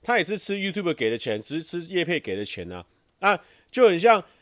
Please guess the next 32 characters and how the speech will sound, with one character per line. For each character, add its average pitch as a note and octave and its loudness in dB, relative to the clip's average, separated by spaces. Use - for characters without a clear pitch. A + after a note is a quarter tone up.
有 C#3 2
些 F#3+ 4
人 F#3+ 4
是 G3+ -2
面 G#3 2
店 F#3 4
长 A#2+ -4
大 D#3+ 4
的 B2 2
孩 B2 2
子， G2+ -12
啊， G#3 0
面 A#3+ 6
店 A#3 10
长 D#3+ -2
大 F#3 2
的 D#3 2
孩 D#3 2
子， D3 -6
他 E3+ 0
出 F3+ -4
去 E3+ -6
外 F3 2
面 F3 0
端 D3+ 2
盘 A#2+ -4
子， G#2+ -10
你 A2 -6
会 E3 4
觉 C#3 0
得 B2 2
说 C3 0